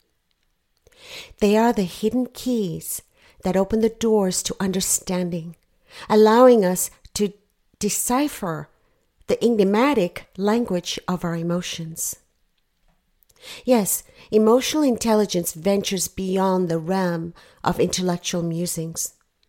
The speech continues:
You see, it delves into the realm of the heart, where passions and sentiments flow like dark rivers, shadowed by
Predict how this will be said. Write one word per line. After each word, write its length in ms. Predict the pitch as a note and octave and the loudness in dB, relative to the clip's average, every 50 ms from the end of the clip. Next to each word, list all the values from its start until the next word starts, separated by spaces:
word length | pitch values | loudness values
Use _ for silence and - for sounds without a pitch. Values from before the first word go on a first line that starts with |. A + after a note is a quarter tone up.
| _ _ _ _ _ - - - _ _ _ - | _ _ _ _ _ -20 -20 -20 _ _ _ -4
You 60 | A3+ | -2
see, 200 | - - F#3 C3+ | -2 0 0 0
it 200 | A3 - - - | -2 -2 -2 0
delves 440 | - G#3+ G#3+ A#3 C4+ D4+ C#4+ C4 A3+ | 2 4 4 4 4 2 2 2 2
into 200 | A3+ G3 - F#3+ | 2 0 0 -2
the 100 | F3+ F3 | -2 -2
realm 380 | E3+ F3 F#3+ G3 G3 F#3+ F#3 | -2 -2 0 0 0 0 0
of 100 | F3 D#3+ | -2 -4
the 80 | - F3 | -4 -8
heart, 640 | - - - - F3+ F#3+ G3 F3 D3 - - - - _ _ _ _ _ _ - - _ | -10 -10 -10 -8 -8 -6 -6 -8 -10 -12 -16 -18 -18 _ _ _ _ _ _ -20 -10 _
where 120 | - F#3 | -2 -2
passions 760 | F3 - - - - B3 A3+ G#3 - - G3 F3+ F3+ E3+ - - | -2 -4 -6 -8 -6 -6 -4 -4 -2 -2 -2 0 -2 -2 -2 -2
and 120 | F3+ E3 | -2 -2
sentiments 760 | - - - - A3 A3 - - G3+ F#3+ F3 E3+ - - - | 0 0 0 0 0 -2 -2 -2 -2 -2 -2 -2 -4 -8 -10
flow 460 | - _ - - G3 G#3 G#3 G3+ F#3+ | -10 _ -12 -4 -2 0 2 2 0
like 300 | F3 E3 E3 E3 E3 D#3+ _ _ _ - | -2 -2 -4 -6 -8 -10 _ _ _ -4
dark 340 | F#3+ F#3+ F#3+ F#3 F3+ - | -2 -2 -2 -4 -6 -6
rivers, 520 | E3+ F3 E3+ D#3+ E3+ D#3+ D#3+ - - - - _ _ _ _ _ _ - - - - - | -6 -6 -6 -6 -8 -8 -8 -8 -10 -10 -12 _ _ _ _ _ _ -20 -20 -20 -16 -8
shadowed 580 | - - - - G#3+ G#3+ G3+ G3 F#3 - - - | -4 -2 0 2 2 2 2 0 -2 -2 -4 -4
by 220 | F3+ E3+ F3 F3 | -4 -4 -4 -6